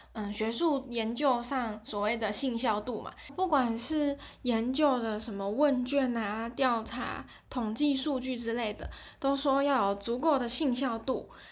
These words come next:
它的结果才能拿来被参考嘛。在心理测验上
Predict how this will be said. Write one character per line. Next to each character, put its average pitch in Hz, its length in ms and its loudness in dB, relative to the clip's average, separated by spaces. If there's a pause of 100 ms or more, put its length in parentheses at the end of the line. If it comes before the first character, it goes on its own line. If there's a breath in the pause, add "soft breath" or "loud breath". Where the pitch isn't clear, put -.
它 254 140 0
的 247 160 2
结 226 220 0
果 220 200 2
才 220 220 -4
能 214 240 -4
拿 220 180 -6
来 214 200 -2
被 247 180 -2
参 240 260 -4
考 247 200 -2
嘛。 196 160 -8 (380 loud breath)
在 277 300 4
心 359 220 2
理 320 80 4
测 285 220 2
验 254 180 2
上 247 240 2